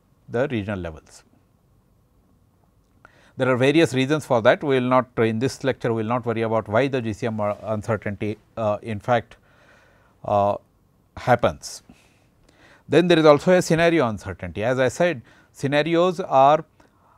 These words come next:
uh, pictures of how the world is likely to evolve in, in, in future. Now, there is a enormous uncertainty associated with the scenarios, how the C O two levels will be in the future,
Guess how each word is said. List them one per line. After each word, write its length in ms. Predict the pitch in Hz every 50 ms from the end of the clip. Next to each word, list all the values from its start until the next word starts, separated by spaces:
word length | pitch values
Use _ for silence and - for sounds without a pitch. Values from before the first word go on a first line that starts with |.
| _ _ _ _ -
uh, 320 | - 123 120 120 117 110 - - _ - - _
pictures 640 | - 151 - - - 175 127 90 - - - - - _ _
of 240 | - 127 131 127 -
how 280 | - - - 151 165 180
the 300 | 165 170 156 156 170 - -
world 300 | - 127 131 139 151 147
is 120 | 156 151 135
likely 300 | 131 127 123 120 147 135
to 80 | -
evolve 400 | 147 135 127 127 131 110 90 80 - _
in, 160 | - 127 123 127
in, 200 | 120 120 123 127
in 220 | 123 120 120 120
future. 400 | - - 165 151 - - 87 - _ _ _ _ _ _ _ _ _ _
Now, 160 | - 135 131 135
there 140 | 131 139
is 100 | 131 123
a 200 | 131 139 156 208 - _ _ _ _ -
enormous 520 | 123 117 117 131 165 175 170 175 170 -
uncertainty 580 | 170 139 131 127 - 156 147 - 156 147 139 156
associated 520 | 131 120 - 135 123 - 139 123 - 127
with 100 | 131 135
the 80 | 139 165
scenarios, 640 | - - 160 131 98 - - 76 - - - - _ _ _ _ _ _
how 180 | _ - 147 143
the 140 | 139 139 127
C 120 | - 139 131
O 100 | 131 127
two 100 | - 135
levels 300 | 123 120 123 120 110 127
will 80 | 120
be 100 | 110 127
in 120 | 123 120 113
the 100 | 117 104
future, 380 | - - 123 113 - 92 80